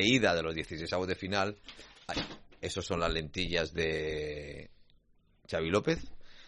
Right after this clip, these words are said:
Decimos que ir mil doscientos pericos para un partido de ida de los dieciseisavos de final,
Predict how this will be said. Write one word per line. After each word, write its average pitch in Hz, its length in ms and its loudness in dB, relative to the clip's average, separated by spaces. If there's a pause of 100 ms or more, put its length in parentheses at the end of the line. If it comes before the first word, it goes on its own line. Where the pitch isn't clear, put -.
(880)
Decimos 113 400 6
que 113 140 6
ir 117 260 6
mil 127 220 4
doscientos 123 420 6
pericos 113 400 6
para 92 160 6
un - 80 4
partido 117 400 8
de 101 100 6
ida 120 240 8
de 90 80 4
los 87 120 0
dieciseisavos 90 560 2
de 90 60 -4
final, 117 460 8